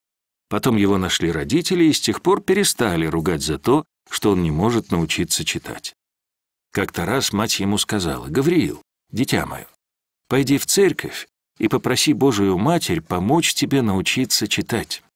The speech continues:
В их приходском храме была чудотворная икона Богородицы.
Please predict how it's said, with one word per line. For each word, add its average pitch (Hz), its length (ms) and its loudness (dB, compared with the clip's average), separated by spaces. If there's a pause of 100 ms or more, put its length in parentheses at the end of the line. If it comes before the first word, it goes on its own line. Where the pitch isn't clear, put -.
(880)
В 90 160 0
их - 160 0
приходском 82 540 -2
храме 139 500 -2 (320)
была 131 320 2
чудотворная 120 800 0
икона 98 340 -2
Богородицы. 73 800 -6